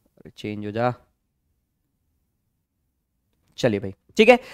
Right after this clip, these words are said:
तो सबसे पहले law of reflection। इसके बाद जरा देखिएगा, अगर दो एं-, दो मिरर्स हैं जो कि किसी एंगल पर हैं, ठीक है, तो total number of images कितनी बनती हैं? Total number of images जो बनती हैं, आप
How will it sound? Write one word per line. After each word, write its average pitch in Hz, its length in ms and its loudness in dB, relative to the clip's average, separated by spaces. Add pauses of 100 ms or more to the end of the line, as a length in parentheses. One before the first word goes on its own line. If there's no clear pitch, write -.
(120)
तो 220 60 6
सबसे 254 300 6
पहले 262 280 12
law 175 460 10
of 175 180 8
reflection। 220 500 6 (340)
इसके 285 240 8
बाद 294 180 12
जरा 302 160 12
देखिएगा, 247 500 8 (280)
अगर 294 320 12
दो 240 500 8 (200)
एं-, 247 240 8
दो 220 280 8
मिरर्स 240 520 10
हैं 247 140 6
जो 226 80 4
कि 240 120 0
किसी 220 380 -2
एंगल 196 360 8
पर 220 160 8
हैं, 131 200 2 (200)
ठीक 190 120 6
है, 208 60 6
तो 208 120 4 (140)
total 233 300 10
number 226 260 6
of 226 180 4
images 175 320 4
कितनी 156 240 0
बनती 127 300 0
हैं? 113 120 -2 (280)
Total 262 260 10
number 240 260 8
of 190 100 0
images 185 280 6
जो 175 140 2
बनती 170 260 2
हैं, 185 60 4
आप 170 220 4